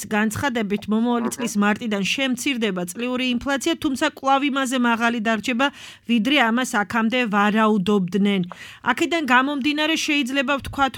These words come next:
Speaker 1: რომ იმაზე უფრო რთული გაზაფხული გველოდება, ვიდრე არაუდობდნენ?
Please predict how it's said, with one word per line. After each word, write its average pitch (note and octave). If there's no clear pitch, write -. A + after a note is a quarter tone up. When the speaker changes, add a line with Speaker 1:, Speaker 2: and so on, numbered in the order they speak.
Speaker 1:
რომ D#4
იმაზე C#4
უფრო C#4
რთული C4+
გაზაფხული A#3
გველოდება, G#3+
ვიდრე G#3
არაუდობდნენ? F#3+